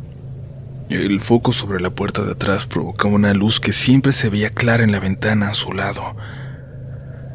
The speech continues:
Y esa noche, comunidad, esa noche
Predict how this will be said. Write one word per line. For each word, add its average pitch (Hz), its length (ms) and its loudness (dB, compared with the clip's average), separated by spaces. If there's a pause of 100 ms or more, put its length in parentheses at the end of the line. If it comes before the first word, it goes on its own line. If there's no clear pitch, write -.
(140)
Y 151 160 2
esa 135 200 4
noche, - 320 4 (720)
comunidad, 95 560 -2 (3250)
esa - 260 -2
noche - 380 0